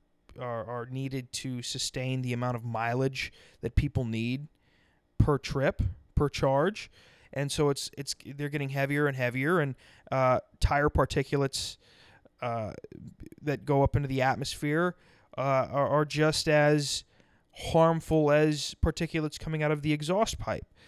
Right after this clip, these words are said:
So, you know, you couple those two, I don't know if we have a, you know, an energy efficient solution in electronic vehicles or electric vehicles,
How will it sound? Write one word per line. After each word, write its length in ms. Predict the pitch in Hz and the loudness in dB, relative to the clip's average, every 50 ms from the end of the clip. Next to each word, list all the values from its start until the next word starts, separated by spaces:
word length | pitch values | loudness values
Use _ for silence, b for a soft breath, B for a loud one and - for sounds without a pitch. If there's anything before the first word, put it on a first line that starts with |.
| b b b b b | b b b b b
So, 600 | - - - 165 160 156 151 151 151 139 - b b b b b b b b b b b _ _ - _ _ _ - | -4 0 2 6 6 6 6 6 4 2 -2 b b b b b b b b b b b _ _ -20 _ _ _ -4
you 100 | 165 156 | -2 0
know, 140 | 143 131 | 2 2
you 180 | 139 151 156 151 | 2 0 -2 -2
couple 480 | - - - - 196 - - 190 160 139 | 2 4 6 6 6 6 6 4 2 4
those 440 | 127 135 135 151 156 151 147 - | 6 6 6 8 8 6 4 0
two, 600 | - - - 185 208 226 185 143 135 131 127 117 - _ _ _ _ _ _ _ _ _ _ _ _ _ _ - | -2 -2 0 0 0 2 0 0 0 -2 -4 -6 -10 _ _ _ _ _ _ _ _ _ _ _ _ _ _ -4
I 140 | 131 139 | 0 2
don't 180 | 165 196 180 156 | 4 4 4 4
know 140 | 151 151 147 | 4 2 2
if 140 | 139 - - | 2 2 -2
we 120 | 147 131 | -2 0
have 320 | 131 135 131 135 131 120 | 2 2 4 4 2 2
a, 340 | 131 123 123 123 123 120 117 b b b b b b b b b b _ | 2 2 2 2 0 -2 -6 b b b b b b b b b b _
you 320 | - 73 - - 135 151 | -10 -10 -10 -6 -4 -4
know, 160 | 139 131 123 - - | -2 -2 -4 -4 -4
an 160 | 151 151 - - - | -4 -6 -4 0 0
energy 400 | 156 151 160 160 147 135 147 143 | 2 4 4 2 2 2 2 0
efficient 480 | 131 - - 160 147 - - 131 113 | 0 2 2 2 2 2 0 -2 -2
solution 540 | - - 135 127 131 139 180 - - 135 123 | -4 -4 0 0 2 0 0 0 -2 -2 -2
in 200 | 120 120 120 - - _ _ - - _ _ _ _ _ _ _ _ _ _ _ - | -4 -6 -6 -10 -12 _ _ -20 -20 _ _ _ _ _ _ _ _ _ _ _ -4
electronic 500 | 143 147 143 135 - - 160 131 120 - | 0 0 0 -2 -2 -4 -6 -6 -6 -8
vehicles 640 | - 120 135 185 196 - - 76 64 - - - - | -4 0 2 2 2 0 -4 -8 -8 -10 -10 -10 -6
or 100 | - 123 | -4 -4
electric 380 | 127 127 135 135 - - - - | -2 -2 -2 -4 -6 -10 -12 -8
vehicles, 640 | - 131 165 190 - - - 85 127 151 - - | -4 -2 -2 -2 -2 -4 -6 -6 -6 -6 -8 -12